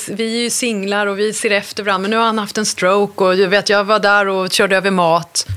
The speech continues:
Hur gulligt är inte det? De bara liksom, "När kommer du hem från London och missa inte den här utställningen?" Jag menar, hur fan gulligt är inte det?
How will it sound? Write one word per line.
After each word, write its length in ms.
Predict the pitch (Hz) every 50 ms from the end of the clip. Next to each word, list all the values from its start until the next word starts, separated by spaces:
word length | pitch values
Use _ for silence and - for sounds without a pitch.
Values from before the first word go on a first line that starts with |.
| - - - - - - - - - - - - - -
Hur 120 | - 285
gulligt 500 | 220 208 277 311 285 208 185 180 165 -
är 40 | 175
inte 200 | 156 135 - 165
det? 240 | 175 214 269 285 220 - - - _ _ - - - - - - -
De 240 | - 240 233 233
bara 160 | 214 220 214 202
liksom, 420 | 208 202 190 - 202 190 190 190
"När 280 | 185 180 214 240 247 233
kommer 220 | - 269 254 254
du 60 | 262
hem 300 | 220 226 240 247 240 233
från 160 | - 254 233
London 600 | 214 220 226 226 226 226 226 220 226 214 208 208 202
och 180 | 196 196 196
missa 320 | 202 247 269 - - - 277
inte 180 | 285 262 -
den 160 | 233 240 226 220
här 220 | 220 220 226 233
utställningen?" 760 | 240 233 - - - - 170 160 156 160 160 165 - - -
Jag 100 | 277 320
menar, 140 | 339 349 320
hur 120 | 311 349
fan 560 | 339 - - - - - 370 370 - - 233 208
gulligt 360 | 226 240 208 165 156 156 -
är 40 | 156
inte 140 | 147 -
det? 140 | - - -